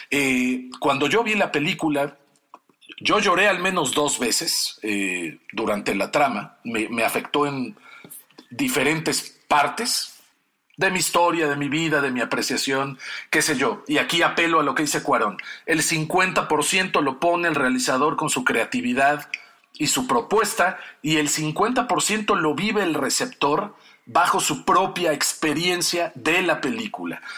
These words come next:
No la va a vivir igual Andreas que el, como la voy a vivir yo, como la vives tú, Pepe, o como la vive el, el vecino. Cada quien tiene ahí su,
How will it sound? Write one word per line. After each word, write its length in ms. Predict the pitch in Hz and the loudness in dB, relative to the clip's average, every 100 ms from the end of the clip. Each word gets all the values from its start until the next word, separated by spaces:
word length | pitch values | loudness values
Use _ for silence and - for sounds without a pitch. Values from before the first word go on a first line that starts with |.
| - | -6
No 240 | 147 175 | 2 4
la 120 | 190 170 | 4 4
va 100 | 170 | 4
a 20 | |
vivir 260 | 160 160 151 | 2 0 0
igual 260 | 135 143 | 0 0
Andreas 420 | 139 135 147 147 | 2 2 0 0
que 220 | - 120 113 | 0 0 -2
el, 180 | 110 | -4
como 220 | - 110 113 | -4 -2 0
la 80 | |
voy 160 | 117 143 | 2 2
a 40 | |
vivir 400 | 127 117 131 131 | 2 -2 -2 -2
yo, 340 | 110 156 165 165 - - - | 2 2 2 -4 -14 -14 -4
como 360 | 131 120 113 117 | -2 2 2 2
la 140 | 117 | 2
vives 320 | 127 135 127 | 2 0 0
tú, 200 | 156 160 160 | 0 0 0
Pepe, 260 | 156 160 | 0 0
o 80 | 135 | -2
como 220 | 123 117 | -2 -2
la 160 | 110 110 | 0 0
vive 560 | 135 135 131 131 113 | 0 0 0 0 -2
el, 200 | 113 110 | -2 -2
el 200 | 113 110 | -2 -2
vecino. 420 | 104 101 123 101 - | -2 -2 -2 -2 0
Cada 240 | 139 131 | 0 0
quien 180 | 143 131 | -2 -2
tiene 240 | 139 127 | -2 0
ahí 120 | 123 | -2
su, 340 | 123 123 117 | 0 -2 -4